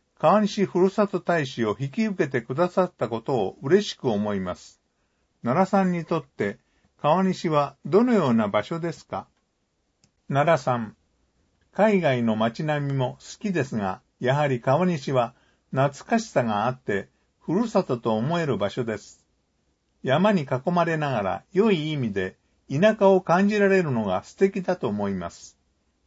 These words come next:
空港が近くて、大阪市内にもすぐに行ける利便性の良さも川西のいいところですね。越田市長。そうですね。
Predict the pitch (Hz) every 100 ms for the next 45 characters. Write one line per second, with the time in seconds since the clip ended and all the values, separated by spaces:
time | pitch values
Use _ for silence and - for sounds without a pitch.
0 | _ - 202 208 190 185 170 143 - -
1 | 143 - 120 98 - _ _ - 143 208
2 | 214 202 190 196 151 117 104 98 98 -
3 | - 233 190 135 120 120 117 110 - _
4 | _ - 127 185 226 214 208 202 185 190
5 | - 127 104 - - 151 202 202 202 185
6 | 170 202 196 - 151 117 113 101 - 98
7 | 113 - _ _ _ _ _ _ _ _
8 | _ _ _ _ - 226 214 143 113 -
9 | - 110 87 - _ _ _ _ _ _
10 | _ _ - 185 175 120 - 123 110